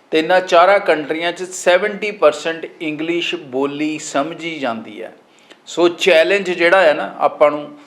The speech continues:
ਕਹਿ ਲਈਏ ਜੌਬਸ ਨੂੰ ਲੈ ਕੇ, ਸੈਟਲਮੈਂਟਸ ਨੂੰ ਲੈ ਕੇ, ਉਹ ਉਨਾ ਵੱਡਾ ਨਹੀਂ ਰਹਿੰਦਾ।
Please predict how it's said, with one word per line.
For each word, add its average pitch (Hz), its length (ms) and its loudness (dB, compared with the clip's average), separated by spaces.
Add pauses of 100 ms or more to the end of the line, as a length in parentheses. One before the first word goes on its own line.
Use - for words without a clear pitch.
(240)
ਕਹਿ 147 160 6
ਲਈਏ 156 200 0
ਜੌਬਸ 139 440 4
ਨੂੰ 143 140 -2
ਲੈ 139 140 6
ਕੇ, 139 300 -2
ਸੈਟਲਮੈਂਟਸ 151 680 0
ਨੂੰ 151 120 -10
ਲੈ 127 140 0
ਕੇ, 147 360 -6
ਉਹ 190 380 0
ਉਨਾ 151 340 0
ਵੱਡਾ 131 320 0
ਨਹੀਂ 120 180 -6
ਰਹਿੰਦਾ। 147 440 -4